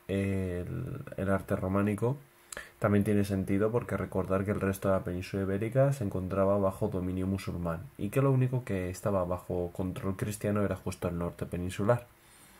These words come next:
Va a aumentar mucho la influencia de la iglesia, lo cual va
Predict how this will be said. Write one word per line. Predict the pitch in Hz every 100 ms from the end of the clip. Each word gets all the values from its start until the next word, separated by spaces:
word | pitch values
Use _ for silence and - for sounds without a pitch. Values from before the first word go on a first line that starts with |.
| - - _ _ - - - 117
Va |
a | 139
aumentar | 120 110 98 107
mucho | 110 110 110
la | 95
influencia | 90 - 95 95 95
de | 95
la | 98
iglesia, | 98 135 139 107
lo | 92 90
cual | 107 95
va | 95 95